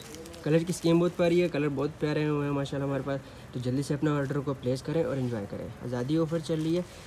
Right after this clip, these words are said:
तो जल्दी से अपने order को place करें। हमारा screen पर number चल रहा होगा। ठीक हो गया। इसके साथ भी आपको same दुपट्टा भी मिल जाएगा कंट्रास्ट में, like black करना चाहें, blue करना चाहें, thread के साथ zinc करना चाहें, सारे दुपट्टे आपको मिल जाएंगे।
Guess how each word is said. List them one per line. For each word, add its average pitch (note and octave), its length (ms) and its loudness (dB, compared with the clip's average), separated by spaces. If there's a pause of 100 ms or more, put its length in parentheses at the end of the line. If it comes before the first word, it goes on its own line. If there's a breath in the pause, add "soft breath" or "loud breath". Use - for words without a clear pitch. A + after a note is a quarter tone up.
(180 loud breath)
तो C3+ 60 -6
जल्दी B2+ 220 -2
से D3 120 -6
अपने C#3+ 160 0
order C#3 180 -2
को D#3+ 140 -2 (220)
place C3+ 180 -2
करें। D3+ 180 0
हमारा C#3 220 0
screen D3 280 0
पर F3+ 100 0
number E3 240 2
चल C3+ 140 -6
रहा A2+ 160 -4
होगा। - 200 -10 (460)
ठीक E3 100 -2
हो G3 100 2
गया। F#3+ 200 0 (300)
इसके D3+ 180 -4
साथ E3+ 140 4
भी F3 120 2
आपको F3 200 2
same E3 240 2
दुपट्टा E3+ 280 2
भी E3+ 120 2
मिल E3+ 180 4
जाएगा E3 220 2
कंट्रास्ट D3 400 0
में, D#3 80 2
like C#3+ 180 0
black D3 240 0
करना D#3 220 2
चाहें, D3 240 0
blue D#3 180 2
करना D#3 260 0
चाहें, D3+ 220 0
thread D3 240 -4
के D3+ 100 -4
साथ - 680 -8
zinc E3 200 2
करना D#3 180 0
चाहें, D#3 180 0
सारे C#3+ 260 0
दुपट्टे C#3 280 -2
आपको C3+ 180 -4
मिल A#2+ 160 -2
जाएंगे। A2+ 220 -8